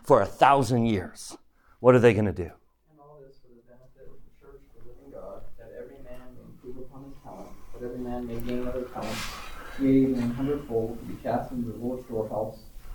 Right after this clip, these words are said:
Speaker 2: to become common property of the whole church.
Speaker 1: To th-, that's the Lord's storehouse. To become the common property of the whole church.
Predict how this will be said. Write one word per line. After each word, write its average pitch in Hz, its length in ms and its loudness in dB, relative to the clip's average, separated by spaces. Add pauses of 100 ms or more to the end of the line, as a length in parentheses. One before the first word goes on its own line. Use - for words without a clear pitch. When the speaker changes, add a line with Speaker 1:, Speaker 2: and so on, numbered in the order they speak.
Speaker 2:
to - 60 -6
become 120 360 -4
common 120 320 -2
property 98 400 -4
of - 60 -8
the - 100 -12
whole - 140 -14
church. - 360 -14 (300)
Speaker 1:
To 110 140 12
th-, - 160 2
that's 117 340 12
the 135 140 12
Lord's 123 520 12
storehouse. - 880 6 (1300)
To 104 120 12
become 101 400 12
the 92 80 12
common 113 480 10
property 98 480 8
of 90 140 10
the 87 80 10
whole 87 260 10
church. - 580 -8